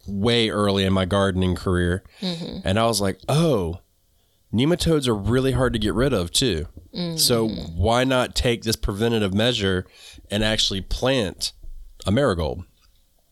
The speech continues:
Speaker 1: And so when you look that up, there's actually, if you have nematodes, if it were to work, you'd have to plant certain types of marigolds.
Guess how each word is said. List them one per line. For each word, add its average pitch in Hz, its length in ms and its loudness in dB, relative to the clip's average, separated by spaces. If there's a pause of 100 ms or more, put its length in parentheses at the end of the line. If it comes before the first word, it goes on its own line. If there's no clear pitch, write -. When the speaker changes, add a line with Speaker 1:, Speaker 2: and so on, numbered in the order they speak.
(360)
Speaker 1:
And 110 120 0
so 123 500 2 (480)
when 117 180 0
you 135 140 2
look 139 260 2
that 127 220 2
up, 135 220 2
there's 117 180 2
actually, 139 720 0
if 117 160 -4
you 120 100 2
have 123 240 0
nematodes, 151 800 0 (540)
if 151 340 0
it 135 120 0
were 127 280 2
to 117 180 0
work, 120 400 0
you'd 123 120 2
have 131 240 0
to 117 80 -4
plant 127 360 -2
certain 120 640 0
types - 480 -2
of 92 120 -4
marigolds. 87 800 0